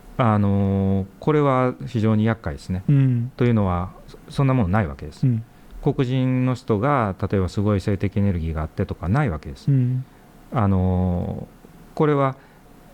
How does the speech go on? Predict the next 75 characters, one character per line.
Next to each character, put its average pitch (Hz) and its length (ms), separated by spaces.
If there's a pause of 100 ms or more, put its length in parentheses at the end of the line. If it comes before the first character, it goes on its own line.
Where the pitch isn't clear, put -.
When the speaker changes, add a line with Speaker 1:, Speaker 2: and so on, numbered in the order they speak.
(360)
Speaker 1:
空 135 200
想 120 180
で 107 80
す - 120
よ 73 80
ね。 69 40
Speaker 2:
は 131 80
い、 113 60
は - 20
い、 104 40
は - 80 (180)
い。 - 20
Speaker 1:
で、 120 80
そ 151 80
の 139 60
空 156 260
想 165 240
が 165 100
ま 165 140
ず 135 80
い 107 60
ん 82 80
だ 78 80
っ - 20
て - 180
い 80 60
う 71 40
話 78 260
で - 100
す - 140
よ。 85 100 (240)
Speaker 2:
う 135 40
ん。 117 160
Speaker 1:
で、 123 200
そ 147 160
れ 139 60
が 131 80
欲 139 260
望 131 480 (160)
を 127 200
作 - 220
る 107 120
か 87 160
ら、 101 320 (440)
え 113 80
っ - 40
と、 92 680 (760)
で、 135 220
移 139 100
民 139 260
を 127 40
排 143 180
斥 135 220
す - 180
る 123 60
っ - 20
て 113 100
い - 20
う - 20
の - 20
は - 60
そ 107 80
う - 20
い 95 40
う 90 40
こ - 80
と 85 80
で 73 80
す - 80
ね。 92 80
か-、 - 180
あ 113 80
い 110 60
つ - 100
ら 101 120